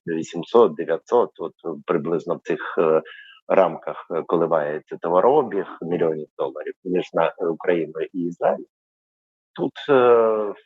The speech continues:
наскільки я знаю, станом на зараз, е, ми ми маємо негативне сальдо, не останнім часом. Ну, в зв'язку з війною ми взагалі маємо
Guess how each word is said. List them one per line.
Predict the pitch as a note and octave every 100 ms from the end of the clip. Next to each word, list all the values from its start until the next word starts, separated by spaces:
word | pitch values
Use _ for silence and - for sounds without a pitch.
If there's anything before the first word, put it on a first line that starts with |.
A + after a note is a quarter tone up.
| _ _ _
наскільки | A#2 - D3+ - C3+
я | A#2+ A#2 C#3 C3
знаю, | C3 B2 A#2+
станом | A2 B2 A#2 B2
на | A#2+
зараз, | D3+ - G3+ - -
е, | B2+ B2 A#2 A2
ми | A#2 A#2 B2 A#2 A2+ G#2 - _ _
ми | A2+
маємо | A#2+ C3 A#2+ G#2+ G#2+
негативне | G#2+ G#2 - D2 D2
сальдо, | - - G2 A2 A2
не | E2+ E2 D#2 -
останнім | F#2+ E2 _ F#2 E2+ E2 D#2+ D#2
часом. | E2+ E2+ - C#3+ D#3
Ну, | B2+ G#2+
в | D2+
зв'язку | - F2 F#2+ - G#2 - F#2+
з |
війною | F2+ F#2+ A2+ G2 E2 D#2+
ми | F2
взагалі | D#2 - A#2+ B2 F2 -
маємо | D2 B1